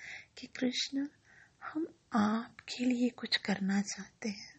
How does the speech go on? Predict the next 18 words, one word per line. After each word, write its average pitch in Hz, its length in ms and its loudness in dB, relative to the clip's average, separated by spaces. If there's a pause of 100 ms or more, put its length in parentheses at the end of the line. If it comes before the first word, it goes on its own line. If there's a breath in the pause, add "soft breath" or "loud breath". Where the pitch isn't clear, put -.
(720 loud breath)
अंदर 233 360 8
बैठा 240 360 4
हुआ 240 260 2
है, 226 340 2 (500 soft breath)
हृदय 240 440 12
से 302 220 4
भी 294 140 4
ज्ञान 240 400 4
देगा 226 460 2 (520 soft breath)
और 240 100 8
बाहर 226 520 6
से 269 320 2 (360 loud breath)
वो 269 140 10
कार्य 247 520 4
कर 240 480 6
भी 262 200 10
देगा। 208 540 6 (880 loud breath)
वो 262 380 12